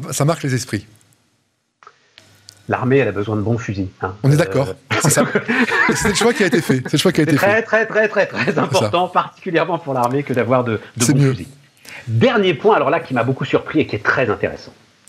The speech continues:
Speaker 2: Donc, et, et c'est là où on va en venir à la taxe carbone, euh, au kilomètre, et cetera. La relocalisation apparaît, alors on va peut-être le voir sur, euh, sur, euh, un deuxième graphique,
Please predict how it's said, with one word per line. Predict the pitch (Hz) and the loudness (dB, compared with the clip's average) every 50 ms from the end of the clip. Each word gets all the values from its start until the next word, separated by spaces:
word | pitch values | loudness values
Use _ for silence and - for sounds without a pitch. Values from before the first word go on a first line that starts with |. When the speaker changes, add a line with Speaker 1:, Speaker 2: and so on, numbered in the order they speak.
| _ _ - - - - - - - - - - | _ _ -20 -20 -20 -18 -18 -18 -20 -12 -6 0
Speaker 2:
Donc, | 131 165 135 110 - - - - | 2 2 2 2 -2 -8 -4 -2
et, | 135 170 - 170 | -2 0 2 2
et | 175 - | 0 2
c'est | - 170 | 2 4
là | 185 208 190 | 4 4 4
où | 160 139 | 4 4
on | 135 | 2
va | 120 127 | 2 2
en | 127 120 | 0 0
venir | 104 120 131 131 139 127 | 2 2 2 2 2 2
à | 120 | 0
la | 117 - | -2 -2
taxe | - 127 - - - | -2 -4 -4 -4 -2
carbone, | - 123 113 113 107 110 120 123 123 123 120 120 | 0 0 0 2 4 4 4 4 4 2 2 2
euh, | 113 107 104 101 101 95 95 95 95 95 98 | 2 2 2 2 2 2 2 2 2 0 0
au | 107 107 | 0 0
kilomètre, | - - - - 120 131 131 - 117 | 0 0 2 2 2 2 0 -2 -6
et | - | -8
cetera. | - 107 - 95 87 - - - - - - - - | -8 -10 -10 -10 -12 -12 -16 -20 -20 -18 -18 -6 0
La | - 123 139 139 139 | 4 4 4 4 2
relocalisation | 127 170 233 254 247 240 - 214 185 165 165 147 156 151 139 - - 196 202 208 - | 2 2 4 4 4 4 4 0 0 0 2 2 2 2 2 0 0 0 0 2 2
apparaît, | 147 - - 151 147 175 156 | 0 0 0 0 2 2 2
alors | 131 117 120 | 2 2 2
on | 123 | 0
va | 123 | 0
peut-être | 123 - - - | 0 -2 0 2
le | 165 | 4
voir | 139 156 143 - | 4 4 2 0
sur, | - - 117 107 | -2 -2 0 0
euh, | 107 98 | 0 0
sur, | - - 120 98 | 0 -2 0 2
euh, | 98 95 95 92 90 92 92 - - - - - - | 2 2 2 0 -2 -6 -8 -10 -14 -16 -12 -6 -4
un | 113 107 | 0 2
deuxième | 117 143 143 175 156 131 | 2 4 4 4 4 4
graphique, | 120 104 - - 143 - - - | 2 0 0 -4 -8 -8 -10 -16